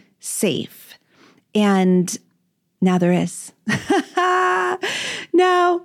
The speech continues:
there is. Okay, I am going to link three things in the show notes. So I'm gonna link two different articles, and I'm also just gonna go ahead and link the study itself.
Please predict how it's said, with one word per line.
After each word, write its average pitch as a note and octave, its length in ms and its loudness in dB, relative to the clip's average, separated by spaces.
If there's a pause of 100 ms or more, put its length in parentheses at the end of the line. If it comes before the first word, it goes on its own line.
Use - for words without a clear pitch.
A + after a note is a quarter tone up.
(140)
there E4+ 460 0 (160)
is. F#4+ 420 2
Okay, C4+ 280 -2
I A3+ 180 -2
am G4+ 100 0 (160)
going G#3+ 460 4
to A3+ 300 0
link G3 500 0 (320)
three A#3 640 2
things G#3 480 0
in - 140 2
the G3+ 80 4
show E3+ 200 0
notes. - 300 -4
So F#3+ 120 0
I'm G#3+ 160 2
gonna G#3 200 2
link G3+ 340 0
two A#3+ 460 2
different A#3 380 0
articles, A3 600 -2 (520)
and G3+ 540 2
I'm G3+ 260 -2
also G3+ 340 2
just G#3 260 0
gonna G3 200 2
go F3+ 140 0
ahead F#3+ 220 2
and F3+ 240 2
link F3 360 0
the F3 420 -2
study F#3 680 -2
itself. - 640 -6